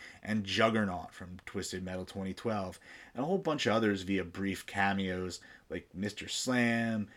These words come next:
Pizza Boy, Petunia, and Pit Viper. Yeah, they included Pit Viper, who, to my knowledge, I'm a pretty big fan, but I'm not a super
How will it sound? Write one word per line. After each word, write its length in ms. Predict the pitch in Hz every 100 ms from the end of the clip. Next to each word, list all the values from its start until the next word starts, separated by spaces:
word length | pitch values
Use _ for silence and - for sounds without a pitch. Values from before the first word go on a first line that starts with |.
| -
Pizza 320 | - 143 - 120
Boy, 320 | 123 123 117
Petunia, 560 | 107 - 123 123 120 -
and 240 | 95 95 -
Pit 280 | - 139 -
Viper. 480 | 101 95 - - - _ _ -
Yeah, 180 | 107 - - - -
they 140 | 127
included 500 | 196 202 226 190 117 - -
Pit 300 | - 127 -
Viper, 480 | 90 95 90 87 85
who, 240 | 104 98 - - -
to 100 | 104
my 160 | 123 170
knowledge, 560 | 185 147 135 139 - - - -
I'm 80 | 92
a 40 | 98
pretty 280 | - 147
big 200 | 143 143
fan, 360 | - 139 139 147
but 120 | 110
I'm 140 | 110 120
not 160 | 135
a 140 | 127 92
super 440 | - 185 175 143